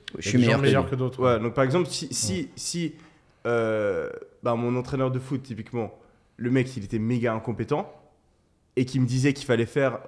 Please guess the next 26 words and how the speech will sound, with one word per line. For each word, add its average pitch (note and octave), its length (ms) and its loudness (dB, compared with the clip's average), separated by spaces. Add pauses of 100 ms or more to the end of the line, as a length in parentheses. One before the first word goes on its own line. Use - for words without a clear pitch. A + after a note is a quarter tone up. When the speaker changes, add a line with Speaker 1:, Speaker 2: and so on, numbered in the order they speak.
(220)
Speaker 3:
un A#2+ 140 2
truc C3+ 180 -6
d'une B2+ 120 0
certaine B2+ 300 -2
manière B2 340 0
et A#2 60 -4
que B2 120 -2
je - 100 -6
savais, C3+ 340 2
parce A#2 160 -4
que - 100 -6
j'avais A2 200 0
eu G#2 40 -2
des G#2+ 100 -2
meilleurs A#2+ 260 0
entraîneurs B2+ 360 -2
par A#2 120 0
le A2+ 60 -2
passé, A#2+ 340 -2 (260)
qu'il - 100 -16
fallait A2 160 2
pas B2 160 2
le A2 60 -2
faire - 200 -4
comme G#2 160 -2
ça, - 320 -4